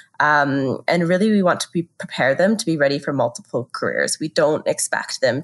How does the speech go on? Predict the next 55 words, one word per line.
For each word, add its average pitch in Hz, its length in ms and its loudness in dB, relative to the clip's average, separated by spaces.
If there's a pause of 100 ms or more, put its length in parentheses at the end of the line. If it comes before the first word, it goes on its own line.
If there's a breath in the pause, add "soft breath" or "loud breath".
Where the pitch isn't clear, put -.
to 143 220 -2 (300 loud breath)
stay - 260 0
in 165 120 2
the 156 80 2
same 151 280 -2
job 135 360 0
for 180 120 -2
ten 143 300 0
or 139 60 2
twenty 135 320 -4
years. 123 400 0
And - 120 -2
so 131 400 0 (280 loud breath)
with 175 180 0
every 170 280 2
opportunity, 170 680 0
trying 135 360 -2
to - 120 -4
identify 139 560 0
how 135 320 2
it - 140 0
fits - 180 -6
into 151 180 -6
the 135 120 -10
big 123 200 -8
picture, - 460 -2 (360 loud breath)
what - 200 4
you 190 160 2
want 180 140 4
to 160 60 2
learn 151 460 4
from 190 180 2
that 131 200 0
first - 400 -2
job 143 220 2
that - 160 0
you 151 80 -4
have. 104 360 0 (400 soft breath)
And 151 80 0
I 151 40 2
think 156 240 -2
that 143 160 2
mindset 131 500 0
will - 80 0
help - 260 -4
you 143 120 -4
get - 340 0
to 156 140 -2
really 139 320 -4
where 131 120 2
you 131 200 -2
want 123 220 -4
to 165 100 -6
go 143 120 0
next. - 640 -4